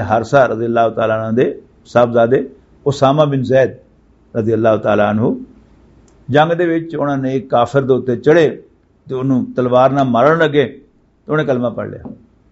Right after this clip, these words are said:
ਉਹਨਾਂ ਨੇ ਫਿਰ ਵੀ ਤਲਵਾਰ ਚਲਾ ਦਿੱਤੀ। ਜਦੋਂ ਹਜ਼ੂਰ ਸੱਲੱਲਾਹੁ ਅਲੈਹਿ ਵਸੱਲਮ ਤੋਂ ਖਬਰ ਪਹੁੰਚੀ ਤਾਂ ਉਹਨੇ ਪੁੱਛਿਆ, "ਉਸਾਮਾ ਤੂੰ ਇਹ ਤੂੰ ਕੀ ਕੀਤਾ?" ਉਹਨੇ ਕਿਹਾ, "ਜੀ ਐਵੇਂ ਝੂਠ ਮੂਠ ਦਾ ਕਲਮਾ ਪੜ੍ਹਿਆ ਸੀ ਉਹਨੇ।" ਤੇ ਅੱਲਾਹ ਦੇ ਰਸੂਲ ਨੇ ਫਰਮਾਇਆ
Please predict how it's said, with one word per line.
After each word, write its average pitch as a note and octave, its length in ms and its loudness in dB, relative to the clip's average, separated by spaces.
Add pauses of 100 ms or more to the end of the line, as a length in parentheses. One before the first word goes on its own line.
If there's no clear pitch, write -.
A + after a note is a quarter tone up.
(200)
ਉਹਨਾਂ E3 140 -2
ਨੇ D#3 60 -2
ਫਿਰ C#3 180 2
ਵੀ E3+ 60 4
ਤਲਵਾਰ A#2 320 -6
ਚਲਾ G#2+ 240 -12
ਦਿੱਤੀ। - 200 -20 (1500)
ਜਦੋਂ B2 260 2
ਹਜ਼ੂਰ B2 180 2
ਸੱਲੱਲਾਹੁ B2 200 0
ਅਲੈਹਿ B2+ 120 2
ਵਸੱਲਮ A#2+ 80 0
ਤੋਂ A#2+ 140 2
ਖਬਰ B2 240 2
ਪਹੁੰਚੀ D3 320 2
ਤਾਂ C3+ 100 4
ਉਹਨੇ B2+ 120 4
ਪੁੱਛਿਆ, B2+ 200 0
"ਉਸਾਮਾ C#3+ 300 0
ਤੂੰ F#3+ 140 0
ਇਹ G3+ 80 0
ਤੂੰ G3+ 120 -6
ਕੀ F3 100 -8
ਕੀਤਾ?" C3 260 -6 (720)
ਉਹਨੇ C#3+ 160 -2
ਕਿਹਾ, C3+ 100 4
"ਜੀ D#3 80 6
ਐਵੇਂ E3 160 2
ਝੂਠ D#3+ 200 4
ਮੂਠ B2 180 -2
ਦਾ D3 100 2
ਕਲਮਾ C3+ 280 0
ਪੜ੍ਹਿਆ B2 280 -4
ਸੀ G#2+ 120 -12
ਉਹਨੇ।" G2+ 140 -8
ਤੇ - 640 -18
ਅੱਲਾਹ B2 180 2
ਦੇ B2+ 60 2
ਰਸੂਲ A#2+ 300 0
ਨੇ A#2 80 -2
ਫਰਮਾਇਆ A2+ 520 2